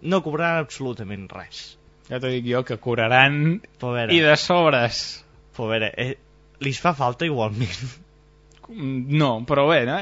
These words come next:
Speaker 2: És una juguesca d'aquelles que fan gràcia, no?
Speaker 1: Si volen poden comprar no sé quants milions d'entrades ells sols i ja està, i ja tornen a cobrar i queden emparats, o sigui que,
Speaker 2: Mhm.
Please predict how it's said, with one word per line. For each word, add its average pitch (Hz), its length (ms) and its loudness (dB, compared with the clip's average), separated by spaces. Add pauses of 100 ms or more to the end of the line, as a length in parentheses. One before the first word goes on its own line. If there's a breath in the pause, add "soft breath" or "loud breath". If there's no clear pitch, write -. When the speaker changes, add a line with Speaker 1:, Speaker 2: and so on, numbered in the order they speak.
Speaker 2:
És 160 100 -2
una 165 380 4
juguesca 156 420 0
d'aquelles 127 380 -2
que 131 100 -4
fan 123 160 -6
gràcia, 113 380 -4
no? 139 200 -10 (680)
Speaker 1:
Si - 240 -4
volen 156 320 0
poden 165 320 -2
comprar 147 1120 0 (220)
no 135 260 -8
sé 165 100 -4
quants 147 220 -2
milions 151 300 -2
d'entrades 143 420 -2
ells 151 140 -4
sols 160 260 -2
i 160 60 0
ja 135 100 0
està, 127 240 0
i 123 160 0
ja 117 140 0 (720)
tornen 139 320 -2
a 123 80 -4
cobrar 135 260 -2
i 156 140 -2
queden 127 240 -4
emparats, 110 640 -4
o 110 80 -16
sigui 147 240 4
que, 131 160 2
Speaker 2:
Mhm. 127 280 -2